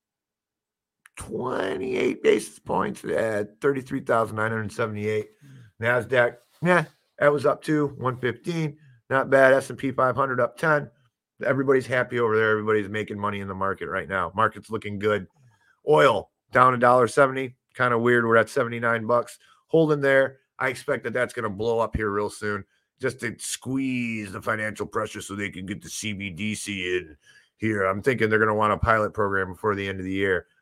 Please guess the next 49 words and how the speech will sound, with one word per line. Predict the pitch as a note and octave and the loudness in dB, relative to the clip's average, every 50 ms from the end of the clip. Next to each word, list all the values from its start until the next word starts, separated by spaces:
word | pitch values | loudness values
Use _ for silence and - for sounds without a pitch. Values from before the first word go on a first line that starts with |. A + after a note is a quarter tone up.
| _ _ | _ _
Bang, | - B2 B2 B2+ B2 A2 G2 F#2 | 2 4 4 6 4 2 0 0
gold. | F#2 A2 A#2+ C3 C#3 D3 C#3+ D3 - - _ _ _ _ _ _ | 2 4 6 10 10 10 8 8 2 -8 _ _ _ _ _ _
Gold | - C3+ D3 D3+ D3+ | 6 6 8 8 8
has | D#3 C3+ | 4 2
been | A#2+ C#3+ C#3 C3 | 2 2 2 4
great. | A#2+ C3 C#3 D3 D#3 D#3 - _ | 4 6 8 8 6 4 0 _
You | - B2+ B2 | -6 -4 -2
know, | A#2+ B2 C3+ C#3 | 0 0 0 0
it | B2 | 0
went | A#2 B2 B2 | 0 2 4
up, | C3 C#3 C#3 - | 4 4 4 2
went | C3 B2+ B2 B2 | -2 -2 0 2
down | B2+ B2+ C3+ C3+ | 2 2 2 0
a | B2+ | 0
little | C3 C3 C3 | 0 0 2
bit, | B2+ C3+ C#3 C#3 C3+ - - _ _ _ _ _ _ _ _ - | 4 6 6 6 6 4 -2 _ _ _ _ _ _ _ _ -2
but | A#2 A#2+ A#2 | -2 -2 0
for | - C#3 | -2 -2
the | A#2+ A2 | -2 0
most | A2+ B2 C#3 C#3+ - - | 0 0 0 0 0 0
part, | - D#3 D3+ D3+ C#3+ - | 2 2 2 2 0 -2
you | A2+ B2 B2+ | -6 -6 -2
know, | B2 B2 A#2+ A#2 G#2 - _ _ _ _ _ _ | -2 0 -2 -2 -6 -10 _ _ _ _ _ _
this | D3 F#3+ F#3+ - | -4 -4 -4 -2
is | G#3+ - | -6 -8
TradingView, | - - D#3 D#3+ D#3 C#3 B2 A2+ A2 G#2+ A2+ A2+ | 2 4 4 6 6 4 0 -2 -2 -2 -2 0
by | G#2+ A2 G#2+ G#2+ | 0 2 2 2
the | G2+ G2+ | 2 0
way, | G#2 G2+ G2+ | -2 -2 -2
ladies | G2+ G2+ G2+ F2+ | -2 -4 -4 -6
and | G2 F#2 | -6 -4
gentlemen, | G2+ G2+ G2 F#2+ G2 F#2+ | -2 -2 -2 -2 -4 -4
a | |
really | G2 A2 C3+ C#3 B2+ | -2 -2 -2 -2 -2
cool | - - B2 A#2 A2 | -4 -6 -8 -8 -6
tool. | - A#2+ G#2+ G2 F#2+ - _ _ _ _ _ | -6 -4 -4 -4 -4 -4 _ _ _ _ _
You | G2+ A2+ | -8 -6
can | A2 A2+ | -4 -4
add | G#2 A2+ B2+ B2+ | -2 -2 -4 -4
your, | B2+ B2 A#2+ A#2 - _ | -4 -6 -8 -8 -12 _
whatever | - A2+ A2+ A#2 A#2+ A#2+ A#2 | -2 0 2 2 2 0 -2
you | A2 G#2+ G2+ | -4 -2 -2
want | G#2+ A2 A2 - | -2 -2 -2 -4
in | G2+ | -8
there | G2 F#2+ | -8 -8
to | F2+ F2 | -8 -6
look | F#2 G2+ G2+ - F2+ | -6 -6 -6 -6 -8
at. | D#2 D#2+ C#2+ - - | -8 -8 -8 -10 -8
So, | - G#2 G2 F2+ D#2 | -6 -4 -4 -4 -4